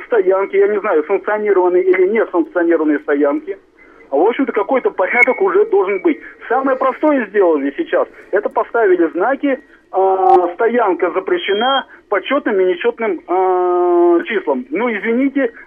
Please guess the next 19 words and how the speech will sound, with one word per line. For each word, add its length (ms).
это 240
уж 140
совсем, 500
ну, 220
как 240
бы 100
это, 240
ну, 200
это 260
самое 240
простое 380
и 40
самое 280
нелепое, 380
что 140
сейчас 260
можно 180
это 240
сделать. 320